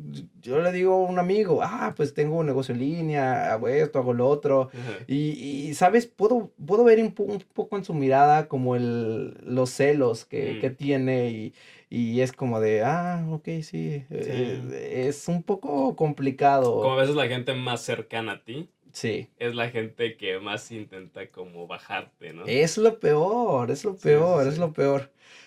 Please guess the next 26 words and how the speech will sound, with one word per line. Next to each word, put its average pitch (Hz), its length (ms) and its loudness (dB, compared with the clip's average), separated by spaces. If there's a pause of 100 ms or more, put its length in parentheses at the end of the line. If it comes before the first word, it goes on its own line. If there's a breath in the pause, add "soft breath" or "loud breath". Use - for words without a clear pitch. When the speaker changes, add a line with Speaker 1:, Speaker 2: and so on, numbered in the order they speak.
(200 soft breath)
Speaker 1:
Pero 190 160 2
pues 208 160 6
bueno, 247 320 8
así 226 240 4
cerramos 247 440 6
este 247 160 2
episodio, 240 480 8
mis 240 200 2
queridos 240 380 8
Mextalkers. 240 580 6
Muchas, 220 500 4
muchas 196 300 0
gracias 180 320 2
por 160 180 2
vernos, 185 380 4
por 127 160 -2
todo 190 180 -2
el 196 80 2
apoyo. 196 560 4
Y 208 380 -2
pues 165 160 2
bueno, 185 240 0
no 185 140 2
olviden 214 500 2
seguirlo, 170 540 0
Spanish 156 460 0